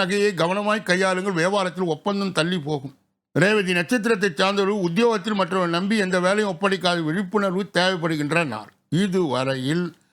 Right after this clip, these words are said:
பொது பலனை கேட்டறிந்த நீங்கள் உங்கள் தனிப்பட்ட ஜோதிட ஆலோசனை, எண் ஜோதிட ஆலோசனை, வாஸ்து ரீதியான ஆலோசனையை பெற இதிலே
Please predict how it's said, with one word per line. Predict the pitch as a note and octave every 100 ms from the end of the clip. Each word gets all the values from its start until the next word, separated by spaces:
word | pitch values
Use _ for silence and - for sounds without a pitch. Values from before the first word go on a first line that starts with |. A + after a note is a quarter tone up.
| -
பொது | G3 A#3
பலனை | G#3 F#3+ F3+ D#3+ D3
கேட்டறிந்த | F#3+ D#3+ F#3 F3 D#3+ C#3+ A#2+
நீங்கள் | D#3+ D3 E3+ - _ _ _ _
உங்கள் | - F#3 F3 E3
தனிப்பட்ட | G3 F#3+ A3 E3+ A#3 F#3+
ஜோதிட | G3 G3 G3 G#3 - E3+
ஆலோசனை, | F#3+ F3 F#3 F#3 E3
எண் | F3+ F3+
ஜோதிட | F#3+ F3 F3+ F3 D3
ஆலோசனை, | D#3+ D#3 D#3+ F3 D3+
வாஸ்து | E3+ - G#3 G3
ரீதியான | E3+ E3+ E3 E3+ - C#3+
ஆலோசனையை | F3 D3+ D3+ D3+ D#3 - C3+
பெற | C#3 B2+ - _ _ _ _ -
இதிலே | G3+ G#3 A3